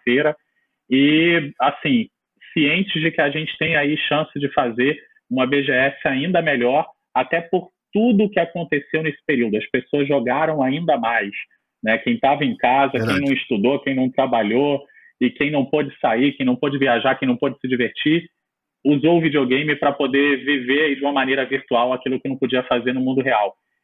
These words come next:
Speaker 1: Então, acho que o mercado de games, ele sai muito fortalecido. A B G S, ela quer mostrar aí a, a cara do gamer, né, depois desse momento.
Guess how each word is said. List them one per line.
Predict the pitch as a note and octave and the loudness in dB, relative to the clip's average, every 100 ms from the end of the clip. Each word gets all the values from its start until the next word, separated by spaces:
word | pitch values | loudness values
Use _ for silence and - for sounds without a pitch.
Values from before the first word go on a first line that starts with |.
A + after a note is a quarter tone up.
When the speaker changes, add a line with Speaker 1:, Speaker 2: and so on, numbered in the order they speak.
| _ - | _ -6
Speaker 1:
Então, | A2+ C3+ C3+ | -2 2 2
acho | C3+ - | 2 0
que | |
o | D3+ | 0
mercado | C#3+ - D#3+ E3+ | -2 0 -2 -2
de | D#3+ | -4
games, | D#3 E3 | -4 -4
ele | E3 F#3 | -6 -4
sai | - D#3 | -4 -2
muito | D#3 - | -4 -4
fortalecido. | D3 - C#3 C3+ - D#3+ D#3+ | -2 0 -2 -2 -2 -2 0
A | D#3+ | 0
B | C#3 | 0
G | C#3+ | -2
S, | C#3 C3 C#3 - | 0 0 -2 -2
ela | C3+ | -2
quer | B2+ C3+ C3 - _ _ - | 0 0 -2 -4 _ _ -4
mostrar | B2 C3+ - C#3 C#3 C#3 | -2 -2 -2 0 2 2
aí | C3+ C3+ | 2 0
a, | C3 A#2+ A2+ | 2 2 2
a | A#2 B2+ - | 0 -2 -2
cara | C#3 C#3+ D3 | -2 -2 -2
do | C#3 C3 | -2 -2
gamer, | A#2 C3 D#3 D#3 C3+ | -2 -2 -2 -2 0
né, | C3 B2+ | 0 -2
depois | B2 - C3+ C3+ | -4 -4 -2 -2
desse | B2 - | -4 -6
momento. | B2+ A2+ A2 C3+ D3+ - | -6 -2 0 0 0 -6